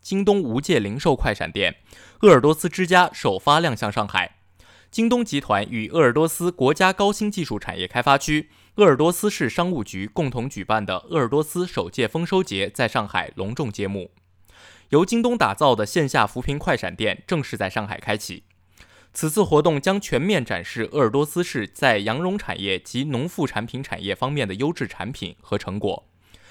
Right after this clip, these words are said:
结合京东集团在电子商务、云计算、大数据等领域的优势，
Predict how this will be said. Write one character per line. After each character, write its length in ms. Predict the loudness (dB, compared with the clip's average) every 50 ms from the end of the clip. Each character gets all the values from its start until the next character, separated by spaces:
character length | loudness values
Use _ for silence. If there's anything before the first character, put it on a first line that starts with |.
| -20 _ _
结 200 | 0 2 2 4
合 160 | 4 2 2
京 180 | 2 0 0 0
东 160 | 0 0 0
集 160 | -2 -4 -6
团 300 | -4 -2 -2 -2 -2 -4
在 240 | 0 0 2 2 2
电 200 | 0 -2 -4 -4
子 140 | -4 -6 -6
商 220 | -4 -4 -2 -2
务、 260 | -2 -2 -4 -6 -8 -12 _
云 160 | -6 -4 -4
计 160 | -4 -4 -6
算、 300 | -2 2 2 2 2 0 -6 _ _
大 120 | 2 2 2
数 200 | 2 0 -4 -6
据 240 | -4 -4 -4 -4 -4
等 240 | _ -6 -4 -4
领 160 | -4 -6 -6 -8
域 100 | -8 -6
的 120 | -6 -4
优 200 | -2 -2 -2 -2
势， 300 | -4 -4 -6 -6 -6 -10